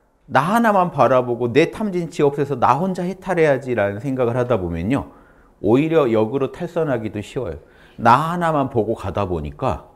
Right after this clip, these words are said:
남을 배려하는 이런 게 습이 안 돼 있어요. 그래서 내 거 하나 털겠다는 것만 생각하다 보면 지독한 에고이스트가 될 수도 있어요. 오히려 부작용이 날 수 있어요.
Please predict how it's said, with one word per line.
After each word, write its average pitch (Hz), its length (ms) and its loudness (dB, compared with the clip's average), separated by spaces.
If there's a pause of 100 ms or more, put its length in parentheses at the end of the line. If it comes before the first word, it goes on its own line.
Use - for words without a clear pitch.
(400)
남을 117 440 4
배려하는 147 580 0
이런 107 240 0
게 113 80 0
습이 170 280 -2
안 92 200 0
돼 101 80 -4
있어요. - 300 -12 (1080)
그래서 151 160 -4
내 127 200 4
거 180 100 2
하나 170 320 0
털겠다는 160 680 0
것만 107 260 -2
생각하다 117 500 -2
보면 82 180 -6 (140)
지독한 156 440 -2
에고이스트가 104 680 0
될 80 140 -6
수도 - 200 -16
있어요. - 220 -18 (380)
오히려 127 600 0 (500)
부작용이 98 500 -2
날 76 180 -8
수 - 160 -20
있어요. - 140 -20